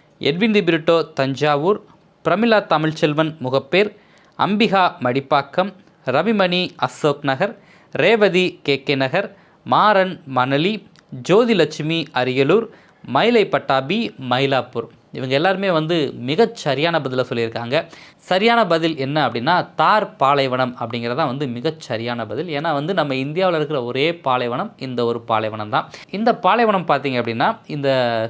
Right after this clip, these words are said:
சுற்றுச்சூழலுக்கு மேற்கே வந்து அமைஞ்சிருக்கு அப்படின்னு சொல்றாங்க. அதே போல பார்த்தோம்னா, ஆரவல்லி மலைத்தொடர், அதாவது ராஜஸ்தான், குஜராத் இதுலலாம் இணைக்கிற ஒரு மலைத்தொடர் பார்த்தீங்கன்னா, ஆரவல்லி மலைத்தொடர் அப்படிம்பாங்க. அந்த ஆரவல்லி மலைத்தொடருக்கு நடுவுல தான் வந்து இந்த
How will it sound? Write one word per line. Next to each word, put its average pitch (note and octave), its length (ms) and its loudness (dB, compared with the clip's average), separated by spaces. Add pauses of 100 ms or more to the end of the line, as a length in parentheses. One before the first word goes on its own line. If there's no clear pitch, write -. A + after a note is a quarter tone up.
சுற்றுச்சூழலுக்கு G3+ 680 0 (220)
மேற்கே G3+ 440 2 (160)
வந்து E3+ 180 0 (320)
அமைஞ்சிருக்கு C3 400 -2
அப்படின்னு A#2 220 -8
சொல்றாங்க. A2+ 240 -4 (480)
அதே G3 180 4
போல A3 100 4
பார்த்தோம்னா, F3+ 420 2 (360)
ஆரவல்லி F3 540 4 (120)
மலைத்தொடர், C3 600 -2
அதாவது B2+ 320 -2
ராஜஸ்தான், D3 640 0 (160)
குஜராத் C#3 500 0
இதுலலாம் C3 440 0
இணைக்கிற D#3 320 -2 (100)
ஒரு B2+ 160 -4
மலைத்தொடர் C#3+ 480 -2
பார்த்தீங்கன்னா, C3 340 -6 (220)
ஆரவல்லி E3+ 460 0 (120)
மலைத்தொடர் B2 440 -2
அப்படிம்பாங்க. G#2+ 400 -6 (520)
அந்த E3+ 160 0 (220)
ஆரவல்லி F#3+ 460 2 (160)
மலைத்தொடருக்கு C#3 680 -2 (140)
நடுவுல B2+ 320 -2
தான் C3+ 140 0
வந்து D#3 200 -2 (140)
இந்த G3+ 180 0